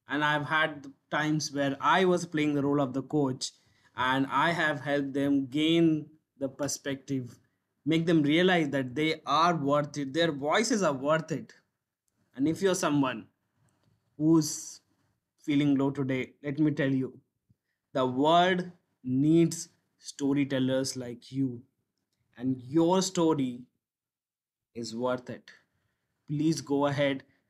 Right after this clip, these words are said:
and share with the world. So having a coach can really help you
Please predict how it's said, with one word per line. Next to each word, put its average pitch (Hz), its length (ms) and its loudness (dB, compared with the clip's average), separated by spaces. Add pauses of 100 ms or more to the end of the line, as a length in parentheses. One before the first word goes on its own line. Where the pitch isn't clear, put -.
(140)
and 120 240 -8
share 127 300 -4
with 113 180 -6
the 107 80 -6
world. 78 280 -16 (1160)
So 185 160 0
having 196 400 4
a 196 100 2
coach 196 720 0
can 160 280 0
really 202 640 0
help 151 360 -2
you 165 320 0